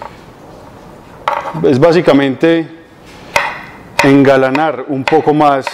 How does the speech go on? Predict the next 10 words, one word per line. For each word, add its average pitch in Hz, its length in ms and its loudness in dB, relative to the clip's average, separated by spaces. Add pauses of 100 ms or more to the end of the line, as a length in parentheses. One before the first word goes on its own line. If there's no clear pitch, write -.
(360)
el 131 120 2
ceviche. 120 440 2 (2000)
Este 180 500 0 (300)
sería 127 280 2
el 135 120 0
corte 143 500 2
deseado 120 800 -2 (1900)
para 123 160 4
nuestra 123 240 -2
preparación. 104 520 -4